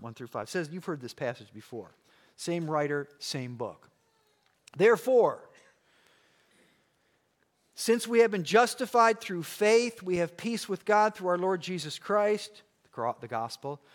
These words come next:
"through whom we've gained access by faith into this grace in which we now stand, and we boast in the hope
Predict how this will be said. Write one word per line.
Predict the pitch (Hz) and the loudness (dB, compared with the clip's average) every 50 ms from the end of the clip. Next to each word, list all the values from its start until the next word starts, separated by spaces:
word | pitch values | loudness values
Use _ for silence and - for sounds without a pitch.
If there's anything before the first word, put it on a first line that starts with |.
| _ _ _ | _ _ _
"through | - - 202 185 | -10 -6 -4 -2
whom | 214 233 220 | -2 -2 -2
we've | 214 202 180 | -2 -4 -4
gained | - 185 175 165 165 170 - | -4 -4 -4 -4 -6 -4 0
access | 202 220 233 226 - - - 233 220 214 - | 2 2 2 2 0 0 0 0 0 -2 -2
by | - 180 165 160 | -2 0 -2 -2
faith | - - - 202 214 220 - 202 | -2 -4 0 0 0 0 -2 -6
into | 185 160 | -8 -8
this | 156 151 156 - - | -8 -8 -10 -10 -8
grace | - 185 196 208 214 202 - | -6 -2 0 0 0 -2 -4
in | 175 170 | -8 -10
which | 165 - - | -10 -10 -8
we | 165 156 | -8 -2
now | 165 170 175 | 0 0 0
stand, | 180 - - - 185 190 196 190 - - - - - - - - | 0 -2 -6 -6 -4 -4 -4 -4 -6 -10 -20 -20 -20 -20 -10 -4
and | 196 190 190 185 | -2 -2 -2 -2
we | 185 180 | -4 -6
boast | 165 143 131 - - 240 277 277 233 170 123 - - - - - - - _ - _ _ _ _ _ _ - | -8 -10 -2 4 8 8 10 10 8 4 0 -6 -12 -14 -14 -14 -14 -16 _ -20 _ _ _ _ _ _ -4
in | 190 180 180 175 | -4 -2 -2 0
the | 170 165 151 | -2 -2 -4
hope | - - - 247 269 240 180 165 165 - - | -2 4 6 8 8 8 6 2 -4 -8 -12